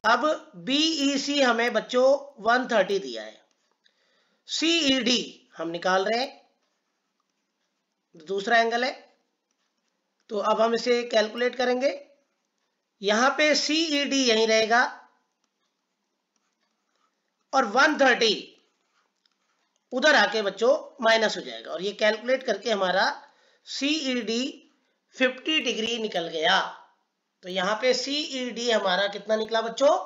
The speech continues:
फिफ्टी डिग्री। तो सीईडी फिफ्टी डिग्री निकला।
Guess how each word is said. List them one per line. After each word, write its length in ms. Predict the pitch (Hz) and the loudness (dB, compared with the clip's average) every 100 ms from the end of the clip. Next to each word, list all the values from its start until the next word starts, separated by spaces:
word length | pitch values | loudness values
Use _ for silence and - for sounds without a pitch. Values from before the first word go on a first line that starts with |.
| - _ _ - | -10 _ _ -4
फिफ्टी 280 | 277 277 262 | -2 0 -4
डिग्री। 320 | 180 117 - _ _ _ _ _ _ _ _ _ - | -4 -10 -20 _ _ _ _ _ _ _ _ _ -6
तो 100 | 190 | -4
सीईडी 880 | 190 277 285 262 226 240 254 - _ _ _ _ _ _ _ _ _ _ _ _ - | -2 -2 0 -2 0 -2 -4 -10 _ _ _ _ _ _ _ _ _ _ _ _ -8
फिफ्टी 300 | 214 - 226 | -6 -4 -2
डिग्री 260 | 220 233 | 0 2
निकला। 220 | 233 226 | 0 0